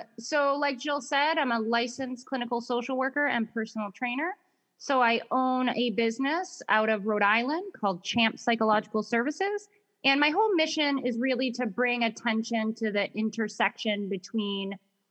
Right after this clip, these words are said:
physical health and emotional wellness. I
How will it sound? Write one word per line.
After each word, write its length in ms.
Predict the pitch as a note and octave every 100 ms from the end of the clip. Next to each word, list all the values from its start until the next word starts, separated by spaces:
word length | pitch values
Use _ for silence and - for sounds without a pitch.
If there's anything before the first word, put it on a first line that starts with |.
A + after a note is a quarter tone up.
| _ _ -
physical 420 | B3 B3+ C4 B3+
health 580 | A3+ B3 A#3+ A#3 A#3 - - -
and 460 | G#3+ G#3 G#3 G3 G3 G#3
emotional 560 | G3+ G3 F#3 G3+ F#3
wellness. 600 | F3 D#3+ C3 G#2+ - - _ _ _ _ _ _ _ _
I 40 | -